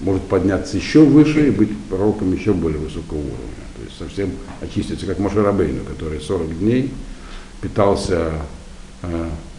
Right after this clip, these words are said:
из, дословно из Ив Шхина, то есть, э, свет Шхины его насыщал. Это и есть огонь,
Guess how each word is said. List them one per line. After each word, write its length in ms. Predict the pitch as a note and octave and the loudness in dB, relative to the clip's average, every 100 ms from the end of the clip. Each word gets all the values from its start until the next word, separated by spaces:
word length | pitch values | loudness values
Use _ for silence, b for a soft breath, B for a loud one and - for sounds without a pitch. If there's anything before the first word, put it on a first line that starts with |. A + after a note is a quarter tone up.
| - - | -16 -6
из, 220 | F#2+ F2 | -2 -2
дословно 560 | E2+ F2 - A#2+ A2 G2 | -2 -2 4 6 8 6
из 140 | E2+ | 6
Ив 160 | G#2 - | 4 4
Шхина, 480 | - G#2 G2 D2+ - | -2 2 2 2 -2
то 80 | B1+ | -4
есть, 280 | C2 - E2 | -6 -8 -4
э, 160 | C#2+ C#2+ - - | -4 -6 -10 -14
свет 320 | - G2+ G#2 | 0 4 4
Шхины 440 | - - G2 C#2 - - - - | 2 0 2 2 -4 -10 -14 -12
его 320 | D2+ C#2 B1+ - - - | -8 -6 -6 -10 -14 -8
насыщал. 540 | D#2 - - - - - - - A2 - - - - - - - - | -6 -4 -6 -6 -8 -10 -10 -12 -14 -14 -16 -18 -18 -16 -16 -16 -10
Это 180 | F2 F2+ | -6 -2
и 60 | |
есть 180 | E2+ D#2 | -2 -2
огонь, 280 | D2 C2+ | -6 -4